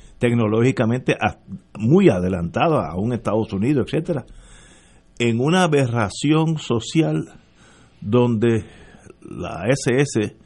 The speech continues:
Schutzstaffel, eh, iba a Latvia, Estonia, y hacían cosas que sencillamente,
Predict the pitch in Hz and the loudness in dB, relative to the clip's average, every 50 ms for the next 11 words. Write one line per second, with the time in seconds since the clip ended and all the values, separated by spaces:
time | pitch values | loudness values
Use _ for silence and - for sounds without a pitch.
0 | _ _ _ _ - - - - 147 156 139 - - - - - 98 90 85 - | _ _ _ _ -16 -6 0 2 2 2 2 0 -6 -8 -6 -4 -4 -4 -4 -4
1 | - 127 151 - _ _ - - - - - - - _ - 98 107 107 110 110 | -4 -4 -4 -6 _ _ -20 -20 -20 -20 -20 -20 -20 _ -2 0 2 4 4 4
2 | 104 104 101 98 87 76 78 107 110 120 131 131 120 107 107 117 143 147 131 - | 4 2 0 -2 -4 -4 -4 -2 -2 0 0 -2 -2 -2 -2 -2 -2 -2 -2 -2
3 | 113 107 104 92 92 95 90 - _ - 127 131 143 147 139 127 113 - - 113 | -2 0 0 -2 -4 -6 -8 -8 _ -2 0 2 2 2 2 0 0 -2 -2 0
4 | 113 104 92 - - 123 139 143 139 - 151 170 165 - 143 127 - - 113 98 | 0 0 0 -2 0 0 0 0 -2 -2 -2 -2 0 -2 -4 -4 -4 -4 -4 -4
5 | 104 92 95 131 143 143 156 165 156 - 123 113 113 | -4 -4 -2 -2 0 0 0 0 0 0 -2 -2 -4